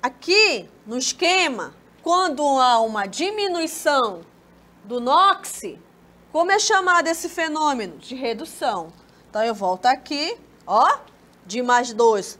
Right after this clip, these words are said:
pra zero, houve uma redução. Então, eu posso dizer que o zinco é, o zinco é a substância que está oxidando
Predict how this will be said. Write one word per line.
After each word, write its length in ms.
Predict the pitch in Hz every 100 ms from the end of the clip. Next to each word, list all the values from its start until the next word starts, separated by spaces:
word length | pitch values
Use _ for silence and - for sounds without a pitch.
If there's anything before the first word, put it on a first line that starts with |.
| -
pra 180 | 226 226
zero, 440 | 226 240 262 294 - _ _ _
houve 380 | 220 240 226 233
uma 480 | 220 269 302 330 330 - -
redução. 640 | 262 262 320 - 180 123 - _ _ - _
Então, 140 | 285
eu 120 | 320 330
posso 340 | 339 339 349
dizer 580 | 285 339 302 247 160 - _ _ -
que 120 | 311
o 100 | 370
zinco 560 | 311 320 294 262 - 180 _ _ _ _ _ _ _ _ _ -
é, 480 | 339 381 285 185 - _ _ _ _ _ _ _ _ _ _
o 120 | 254 269
zinco 480 | 285 320 294 254 - 254
é 100 | 320
a 80 |
substância 720 | 359 359 285 - 311 294 277 254
que 80 |
está 260 | - - 269
oxidando 920 | - - 302 226 269 311 415 453 480